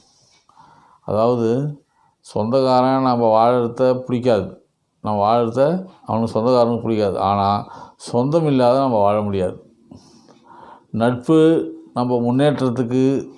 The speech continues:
உறுதுணையா இருக்கும். ஆனா, நட்பே நம்ம கூட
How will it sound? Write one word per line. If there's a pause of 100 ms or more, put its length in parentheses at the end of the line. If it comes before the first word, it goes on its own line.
(120)
உறுதுணையா
இருக்கும். (520)
ஆனா, (280)
நட்பே
நம்ம
கூட